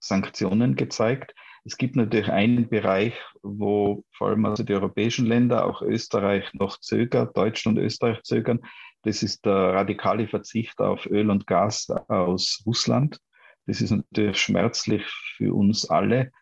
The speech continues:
Aber ich glaube, dass das ein wichtiger nächster Schritt sein müsste und der uns sogar mittelfristig hel-, hilf-, helfen würde, äh, schneller die Energiewende voranzutreiben. Also ich glaub, äh, das kostet uns was, aber, äh, wir können nicht zuschauen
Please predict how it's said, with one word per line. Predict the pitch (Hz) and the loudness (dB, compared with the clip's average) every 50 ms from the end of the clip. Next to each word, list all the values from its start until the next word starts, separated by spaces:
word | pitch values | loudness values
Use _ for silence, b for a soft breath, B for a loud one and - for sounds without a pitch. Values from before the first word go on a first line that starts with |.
| B B B B | B B B B
Aber | - 98 | -2 -2
ich | 101 98 | 0 2
glaube, | 98 95 107 120 127 | 0 0 2 0 0
dass | - 101 98 - - | 0 0 -2 -2 -2
das | 110 107 104 - | -2 -2 0 0
ein | 110 95 | -2 0
wichtiger | 107 123 123 - - 117 - - _ 101 - 101 101 | 0 -4 -4 -4 -4 -4 -4 -4 _ -4 0 2 4
nächster | 98 98 95 - - - - 107 101 | 4 2 2 0 -4 -4 -4 -2 -2
Schritt | - - 113 113 127 - _ - - - | 0 0 0 -2 -2 -4 _ -20 -20 -16
sein | - - - 110 104 107 110 | -14 -4 -2 0 2 4 4
müsste | 113 123 123 - - - 127 131 127 - - _ b b b b b b _ _ _ _ | 4 4 2 0 0 0 0 0 0 -4 -10 _ b b b b b b _ _ _ _
und | - 107 110 110 107 - - - | -2 0 0 0 -2 -4 -2 0
der | 110 113 | 2 2
uns | 120 120 120 - | 2 2 0 0
sogar | 123 117 110 107 104 104 | -2 0 2 2 2 4
mittelfristig | 104 110 120 - - 117 - _ - 107 - - _ - - - - 107 - | 2 2 0 0 -4 -6 -6 _ -14 -18 -18 -18 _ -18 -10 -10 -8 -6 -2
hel-, | 104 104 98 101 120 - 92 - | 0 2 2 2 2 0 -2 -2
hilf-, | 104 113 113 127 131 - - - - - | 0 0 0 0 0 -4 -12 -20 -6 -2
helfen | 107 107 120 - - - 113 107 | 0 0 0 0 0 0 0 2
würde, | 110 104 104 110 110 113 107 104 101 - _ _ _ _ _ _ _ _ | 0 0 -2 -2 -2 0 0 0 -2 -4 _ _ _ _ _ _ _ _
äh, | - 101 98 98 | -2 -2 -2 0
schneller | 98 - - 104 101 101 113 110 98 | -2 -2 0 0 0 2 2 2 0
die | - - 104 | 0 0 0
Energiewende | 98 98 98 98 95 - 113 110 107 107 101 95 92 87 90 90 87 - _ _ _ _ | 2 2 2 0 0 0 -2 -2 0 0 0 0 0 0 0 -2 -2 -6 _ _ _ _
voranzutreiben. | _ - 101 95 98 92 98 98 - - 98 - 95 92 87 90 - - 90 | _ -6 -4 -2 0 -2 -2 -2 -2 -4 -4 -2 -2 -2 -2 -2 -2 -2 -2
Also | 92 92 - 117 117 | -2 -2 -2 -4 -6
ich | 107 - _ | -6 -8 _
glaub, | - - - 104 - _ B B B B B B _ | -4 -4 -4 -4 -6 _ B B B B B B _
äh, | - 101 98 - | -4 -2 -2 -2
das | - 107 101 - - - - | -2 -4 -2 -2 -4 -6 -6
kostet | - - 117 135 131 - - 147 139 | -4 -2 -2 -2 -2 0 -2 0 2
uns | 139 135 135 135 - | 2 2 0 0 0
was, | 123 - - 131 127 - | -2 0 0 -2 -2 -2
aber, | 104 101 107 104 101 101 95 | -2 0 2 2 2 2 0
äh, | - - - - - - - 90 87 87 87 90 107 | -2 -4 -6 -6 -6 -4 -4 -2 -2 -2 -4 -4 -4
wir | 107 | -6
können | 104 - - 110 113 113 107 | -6 -2 0 2 4 4 4
nicht | 110 110 - - | 2 0 -4 -10
zuschauen | - - - _ 120 127 123 - 117 104 104 104 107 107 - | -12 -12 -6 _ -2 -2 0 2 2 4 4 4 2 0 -2